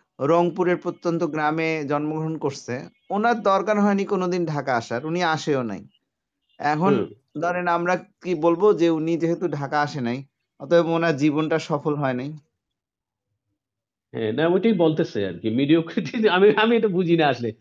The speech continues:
Speaker 2: বাঙালির মিডিওক্রিটির সন্ধানে ওনার বইয়ের নাম। তো মিডিওক্রিটি যে মানে এই বাঙালির কি মিডিওক্রিটি উনি খুঁজ-, খুঁজে
Speaker 1: ও,
Speaker 2: পাইছেন?
Speaker 1: উনি বইও লিখছেন, বই লিখছেন?
Speaker 2: হ্যাঁ, হ্যাঁ। হুম, হুম।
Speaker 1: ও, অনেক বই আছে নাকি?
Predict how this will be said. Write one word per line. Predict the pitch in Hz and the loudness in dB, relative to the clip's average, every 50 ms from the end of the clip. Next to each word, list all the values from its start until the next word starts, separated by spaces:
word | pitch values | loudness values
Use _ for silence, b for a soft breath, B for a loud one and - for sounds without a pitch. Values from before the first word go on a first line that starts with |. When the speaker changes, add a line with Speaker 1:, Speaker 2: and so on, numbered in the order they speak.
| _ _ _ _ _ - 127 | _ _ _ _ _ -6 0
Speaker 2:
বাঙালির | 143 170 185 190 202 202 202 196 | 2 4 4 6 6 6 6 6
মিডিওক্রিটির | 190 180 175 175 196 196 - 190 175 180 190 | 4 4 4 4 2 2 0 -2 -2 -2 -4
সন্ধানে | - - - 151 143 135 143 135 127 | -4 -2 0 0 2 2 2 2 2
ওনার | 120 127 127 123 123 | 0 0 0 -2 -2
বইয়ের | 113 113 113 113 104 104 | -2 0 0 0 0 -2
নাম। | 101 98 95 98 101 104 | -4 -8 -8 -10 -12 -12
তো | - 160 | -10 -10
মিডিওক্রিটি | 131 123 131 143 156 160 165 180 180 180 185 190 175 180 185 180 170 - _ _ _ _ _ _ _ _ | -8 -6 -2 2 2 2 4 4 2 2 2 -2 -2 -2 -2 -4 -4 -6 _ _ _ _ _ _ _ _
যে | 143 156 160 | 2 4 4
মানে | 160 160 156 151 151 151 | 4 4 4 2 2 2
এই | 156 151 151 147 139 | 2 2 0 -2 -2
বাঙালির | 135 127 139 135 143 143 151 151 156 156 151 156 147 135 - _ _ | -6 -6 -4 -2 0 0 0 2 2 2 2 2 2 0 -4 _ _
কি | - 165 156 156 | -6 -4 -2 0
মিডিওক্রিটি | 147 147 143 139 147 139 135 - 143 135 - 143 139 143 | 0 0 2 2 2 2 0 -2 -4 -4 -2 -2 -2 -2
উনি | 143 135 135 127 | -2 -2 -4 -6
খুঁজ-, | - - 135 - - - | -6 -10 -10 -8 -8 -4
খুঁজে | - 151 139 147 | -2 0 2 2
Speaker 1:
ও, | 139 | 2
Speaker 2:
পাইছেন? | 143 131 131 208 202 185 185 | 2 2 2 4 4 6 4
Speaker 1:
উনি | 196 214 226 | 4 2 0
বইও | 202 175 165 180 196 202 196 214 226 233 | -2 -2 0 2 4 4 6 6 6 6
লিখছেন, | 226 240 202 208 - 170 135 110 98 95 85 - _ _ _ _ - | 6 4 -2 -2 -2 -2 -2 -2 -2 -6 -8 -12 _ _ _ _ -8
বই | 127 139 156 175 196 | -2 0 2 2 2
লিখছেন? | 214 247 233 - - 135 | 0 -2 -6 -6 -4 -2
Speaker 2:
হ্যাঁ, | 147 190 185 | 0 0 0
হ্যাঁ। | 165 160 123 104 107 - - _ _ _ _ _ - 123 | 0 0 -2 -4 -8 -14 -20 _ _ _ _ _ -10 -6
হুম, | 127 117 110 | -6 -6 -6
হুম। | 113 107 98 - _ _ _ _ _ _ - | -6 -8 -10 -10 _ _ _ _ _ _ -8
Speaker 1:
ও, | - 143 156 160 156 143 123 117 82 85 - | -4 0 2 2 2 2 0 -2 -4 -4 -2
অনেক | - 151 165 185 196 202 208 | 0 0 0 0 -2 0 4
বই | 226 226 226 | 4 6 6
আছে | 226 - - - 117 | 4 2 0 -6 -8
নাকি? | 104 101 104 104 90 95 101 | -8 -8 -8 -10 -12 -14 -16